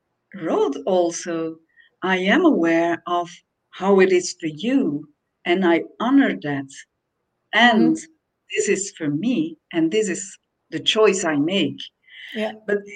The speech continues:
Speaker 1: I noticed that it was important, quote unquote, but it was important for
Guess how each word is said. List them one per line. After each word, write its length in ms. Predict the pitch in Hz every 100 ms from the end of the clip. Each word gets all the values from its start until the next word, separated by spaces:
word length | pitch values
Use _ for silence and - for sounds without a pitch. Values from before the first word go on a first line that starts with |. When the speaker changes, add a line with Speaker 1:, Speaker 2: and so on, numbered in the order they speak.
| - _ -
Speaker 1:
I 100 | 226 226
noticed 600 | 233 240 339 302 254 -
that 160 | 202
it 180 | 202 202 196
was 500 | 226 - - - - _ _ _ _ _ _
important, 840 | 208 202 196 - 220 226 220 202 -
quote 340 | 214 202 202
unquote, 640 | 185 165 - 277 311 170 -
but 140 | 185 196
it 140 | 202
was 160 | 226 214
important 580 | 202 - 226 214 202 190
for 260 | 196 185